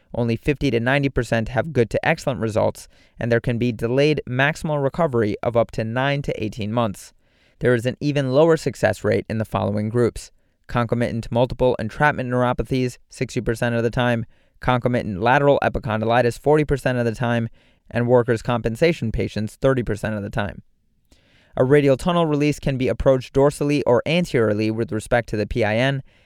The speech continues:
As far as the dorsal approach to the P I N, three planes have been described, that is, between the E C R B and the E D C, between the brachioradialis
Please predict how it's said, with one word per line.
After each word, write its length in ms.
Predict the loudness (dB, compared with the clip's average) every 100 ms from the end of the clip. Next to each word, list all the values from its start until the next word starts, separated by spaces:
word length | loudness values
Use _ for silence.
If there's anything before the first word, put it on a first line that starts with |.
| _ -4
As 120 | -2
far 260 | 4 4 4
as 140 | 2
the 80 | -2
dorsal 400 | 2 2 4 0
approach 380 | 2 0 0 -2
to 100 | -4
the 100 | -4
P 200 | -2 -2
I 140 | 0
N, 220 | 0 -2 -6 _ _ -2
three 220 | 0 2
planes 360 | 0 0 -2
have 220 | 0 0 2
been 160 | -2
described, 560 | -4 2 4 4 0 -6 _ _ _
that 140 | 0
is, 120 | 0 -2
between 360 | -8 -4 -4
the 100 | -2
E 120 | -4 -4
C 180 | 2
R 100 | 2
B 300 | 2 0 -2 -2
and 140 | -6
the 60 | -6
E 160 | -4 -2
D 120 | -2
C, 380 | -2 0 0 -2 -10 _ _ _
between 280 | -4 -2 -2
the 60 |
brachioradialis 1040 | 2 0 2 0 2 2 2 2 2 -2